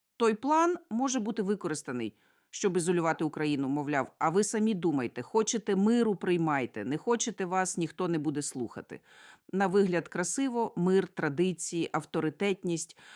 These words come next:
а по суті, е, удар у спину і натяк на «ну давайте вже щось здамо, щоб все закінчилось». І якщо не роздивитись добре, можна втратити більше, ніж зберегти. То план не для України, а для нього самого, щоб виглядати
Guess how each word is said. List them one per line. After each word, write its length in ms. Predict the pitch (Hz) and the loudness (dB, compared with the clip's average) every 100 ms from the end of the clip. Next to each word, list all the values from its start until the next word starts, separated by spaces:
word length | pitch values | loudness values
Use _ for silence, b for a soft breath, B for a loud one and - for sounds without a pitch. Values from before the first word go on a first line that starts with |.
| B B | B B
а 80 | 180 | -2
по 140 | 208 | 0
суті, 420 | 208 302 302 226 | 0 0 0 -2
е, 680 | 214 - 190 190 185 180 175 | -4 -2 -2 0 0 0 0
удар 600 | - 208 185 254 247 233 | 0 0 2 4 4 0
у 100 | 208 | -2
спину 640 | 196 - 247 233 214 208 - | -4 -4 0 2 2 2 0
і 120 | - 190 | 0 2
натяк 600 | 208 233 214 202 180 190 | 4 2 0 -4 -6 -4
на 280 | 180 170 - _ - | -2 -2 -4 _ -4
«ну 120 | 240 | 0
давайте 360 | 262 254 202 | 2 2 0
вже 160 | 151 151 | 0 -2
щось 220 | - 143 | -2 -2
здамо, 320 | 127 131 127 | -2 -2 -2
щоб 160 | 117 113 | -4 -6
все 160 | - 127 | -8 -8
закінчилось». 760 | 135 127 107 - 78 67 - B B B B B | -8 -6 -6 -6 -10 -12 -16 B B B B B
І 100 | - | 2
якщо 340 | 233 220 - 277 | 2 4 2 6
не 140 | 262 | 6
роздивитись 680 | 254 214 262 226 170 - 139 | 6 4 2 4 4 2 -4
добре, 400 | 143 240 240 240 | 0 0 2 0
можна 320 | 208 208 196 | 2 0 0
втратити 580 | 190 - 175 139 131 143 | -4 0 2 2 -2 -2
більше, 380 | 139 226 - 185 | -2 -2 -2 -2
ніж 200 | 160 139 | 0 -2
зберегти. 600 | 135 151 135 - - - _ b b b | -2 -4 -4 -8 -14 -14 _ b b b
То 120 | 214 | -2
план 360 | 196 240 254 226 | 0 4 6 6
не 120 | 233 | 4
для 160 | 208 220 | 4 4
України, 600 | 208 220 214 156 123 120 | 2 2 2 2 0 0
а 100 | 151 | -2
для 180 | 147 175 | 0 2
нього 300 | 196 220 185 | 2 2 0
самого, 440 | - 170 156 147 | -2 -2 -2 -2
щоб 300 | 151 - 233 | -2 0 0
виглядати 640 | 156 156 156 156 185 175 170 | 0 -2 -2 -2 -2 -2 -6